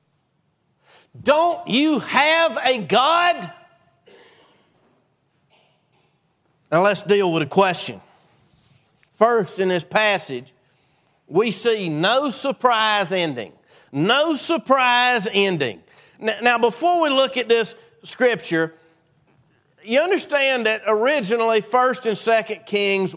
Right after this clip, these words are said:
were, were one book, just one book of Kings. In the old days, they didn't have books with pages,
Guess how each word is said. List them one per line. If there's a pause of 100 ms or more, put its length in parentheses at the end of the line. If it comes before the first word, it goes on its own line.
were,
were
one
book,
just
one
book
of
Kings. (960)
In
the
old
days, (560)
they
didn't
have
books
with
pages,